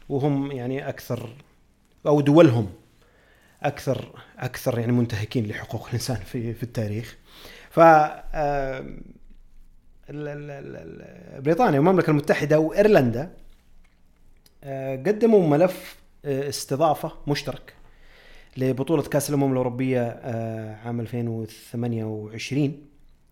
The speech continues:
قدموها طبعًا ليويفا الاتحاد الأوروبي، و-، وينافس، ينافس معهم، آه، في، في البطولة هذه تركيا في تقديم على الاستضافة.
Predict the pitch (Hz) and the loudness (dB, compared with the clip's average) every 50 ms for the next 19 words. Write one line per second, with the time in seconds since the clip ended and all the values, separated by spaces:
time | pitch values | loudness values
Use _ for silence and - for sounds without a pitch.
0 | _ - 143 127 135 135 127 120 123 123 120 120 120 117 123 135 131 113 - 127 | _ -10 -6 -6 -4 -4 -4 -4 -6 -6 -6 -4 -2 -2 -2 -2 -2 -4 -6 -8
1 | 117 - - - - 117 113 113 113 123 135 123 120 135 147 - _ _ _ _ | -10 -10 -12 -10 -10 -8 -6 -6 -6 -6 -6 -6 -8 -10 -12 -12 _ _ _ _
2 | _ _ _ _ - - - _ _ _ _ - - _ _ _ _ _ - 127 | _ _ _ _ -20 -20 -20 _ _ _ _ -20 -20 _ _ _ _ _ -14 -8
3 | 120 127 127 123 123 123 120 120 117 117 117 113 113 113 113 113 117 135 147 135 | -6 -4 -2 -2 0 0 0 0 0 -2 -2 -4 -4 -6 -8 -8 -10 -12 -12 -10
4 | 127 131 127 127 127 131 131 143 151 147 131 - 147 131 - - - - - 151 | -6 -6 -4 -2 0 2 2 2 2 0 0 -2 -4 -4 -2 -2 -4 -4 -4 -4
5 | 147 139 151 143 - - - - 143 143 123 107 117 127 131 123 123 120 120 120 | -2 0 0 0 -2 -4 -4 -2 -2 -2 -4 -4 -4 -4 -2 -2 -2 -2 -2 -4
6 | 117 117 113 113 113 110 107 - - - 123 120 120 117 113 113 113 110 - - | -6 -6 -6 -8 -8 -10 -10 -12 -12 -10 -10 -8 -8 -8 -8 -10 -12 -14 -14 -12
7 | - 120 117 117 113 123 123 135 139 131 123 107 113 123 123 110 117 117 120 117 | -10 -10 -8 -8 -8 -8 -8 -6 -4 -4 -4 -2 -2 -2 -2 -2 -4 -4 -6 -4
8 | - - 160 160 - - 127 151 - - _ _ - - - - - - - - | -4 -4 -4 -4 -4 -6 -8 -8 -10 -16 _ _ -20 -20 -20 -20 -20 -20 -20 -20
9 | - - - - _ - - - - - - - 123 117 117 117 127 - 143 131 | -20 -20 -20 -20 _ -20 -20 -20 -20 -20 -16 -12 -10 -10 -10 -10 -12 -10 -6 -6
10 | 127 117 110 117 120 113 - - - 120 123 131 131 131 - 175 | -4 -4 -4 -6 -8 -8 -8 -8 -10 -8 -8 -8 -8 -8 -12 -14